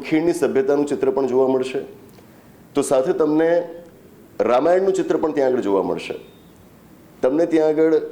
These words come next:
ગીતામાંથી લેવાયેલ એક ચિત્ર પણ જોવા મળશે, તો સાથે તમને અકબરનું ચિત્ર પણ જોવા મળશે. એની અંદર તમને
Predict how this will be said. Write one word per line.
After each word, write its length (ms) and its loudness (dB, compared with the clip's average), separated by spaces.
ગીતામાંથી 600 0
લેવાયેલ 340 2
એક 160 -4
ચિત્ર 240 0
પણ 160 -4
જોવા 240 2
મળશે, 340 -2
તો 80 -2
સાથે 320 0
તમને 320 -2
અકબરનું 320 0
ચિત્ર 240 -4
પણ 160 -2
જોવા 240 2
મળશે. 280 -6
એની 260 4
અંદર 200 2
તમને 360 2